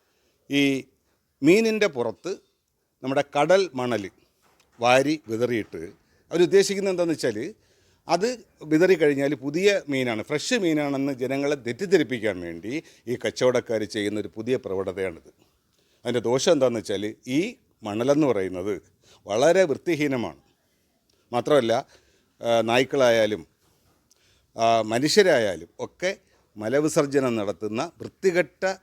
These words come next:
ഈ മണലാണ് ഇവർ ശേഖരിച്ചുകൊണ്ട് വരുന്നത്. ഇവർ ശേഖരിച്ചുകൊണ്ട് വരുന്ന ഉദ്ദേശിക്കുന്നതെന്ന് വെച്ചാൽ ജനങ്ങളെ പറ്റിക്കാൻ വേണ്ടിയിട്ട്. നല്ല മണലാണ്, ഇപ്പം ഞാൻ നല്ല മ-, ആ, മീനാണ് ഇപ്പം കടലിൽ നിന്ന് പിടിച്ചതേ ഉള്ളൂ എന്ന് ബോധ്യപ്പെടുത്താൻ വേണ്ടിയിട്ടാണ് ഇത്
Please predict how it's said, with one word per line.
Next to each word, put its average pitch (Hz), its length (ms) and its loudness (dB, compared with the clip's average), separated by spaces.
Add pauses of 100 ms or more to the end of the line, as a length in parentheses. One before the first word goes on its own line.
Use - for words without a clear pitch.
(120)
ഈ 117 140 -6 (460)
മണലാണ് 110 640 0 (260)
ഇവർ 113 180 -2 (300)
ശേഖരിച്ചുകൊണ്ട് 113 520 -2
വരുന്നത്. 82 360 -10
ഇവർ 160 120 -6
ശേഖരിച്ചുകൊണ്ട് 190 500 2
വരുന്ന 196 340 2
ഉദ്ദേശിക്കുന്നതെന്ന് 202 560 0
വെച്ചാൽ 208 200 -4
ജനങ്ങളെ 208 300 2
പറ്റിക്കാൻ 147 360 0
വേണ്ടിയിട്ട്. 92 360 -10 (320)
നല്ല 185 280 6
മണലാണ്, 147 300 2
ഇപ്പം 139 220 -2
ഞാൻ 139 200 -4
നല്ല 175 220 4
മ-, 131 280 -4
ആ, 127 280 0
മീനാണ് 127 400 0 (380)
ഇപ്പം 151 200 0
കടലിൽ 123 180 4
നിന്ന് 131 100 -2
പിടിച്ചതേ 120 380 -2
ഉള്ളൂ 113 260 0
എന്ന് 123 140 -4
ബോധ്യപ്പെടുത്താൻ 113 640 -4
വേണ്ടിയിട്ടാണ് 98 420 -6
ഇത് 87 60 -20